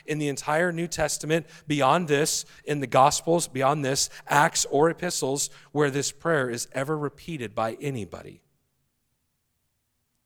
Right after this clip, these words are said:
So if it was something that Jesus is saying, "All right, here's your, here's your prayer that you're supposed to just simply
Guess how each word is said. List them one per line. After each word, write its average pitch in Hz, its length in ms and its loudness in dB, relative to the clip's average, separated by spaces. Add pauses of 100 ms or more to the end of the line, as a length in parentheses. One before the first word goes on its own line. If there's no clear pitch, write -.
(120)
So 175 200 0
if 156 100 -2
it 160 80 -2
was 160 140 -2
something 226 460 2
that 156 160 -4
Jesus 160 340 -4
is 160 80 -8
saying, 190 320 2 (240)
"All 190 80 4
right, 185 180 6
here's 247 380 0
your, 202 160 8 (180)
here's 214 460 4
your 180 100 6
prayer 214 500 6 (320)
that 196 140 0
you're 202 120 -2
supposed 196 360 0
to 190 60 -8
just 170 240 0
simply 185 380 0